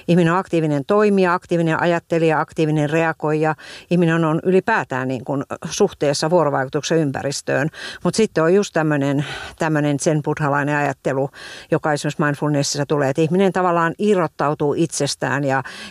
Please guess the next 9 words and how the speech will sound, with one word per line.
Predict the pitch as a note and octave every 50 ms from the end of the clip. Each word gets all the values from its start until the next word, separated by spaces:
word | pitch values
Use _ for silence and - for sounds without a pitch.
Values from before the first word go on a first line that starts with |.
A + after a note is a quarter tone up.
| - -
ja | D3+ D3
niin | D3 D3 C#3+ C3+
kuin | - C#3+ C#3 C#3+ C3 - - F2+ E2 D#3 -
tyynesti | - D#3 D3+ C#3+ C3+ C3+ C3+ - - C3+ -
katselee | - B2+ C#3 - - - C3 B2+ B2 B2 B2+
ja | B2+ A#2+
hyväksyy | C3 D3 C#3 C3 C3 B2+ - - - B2+ B2 B2
kaiken | - - B2 A2+ A#2+ B2 - C#3+ B2+ C3 C3
ja, | A#2+ B2 B2 B2 B2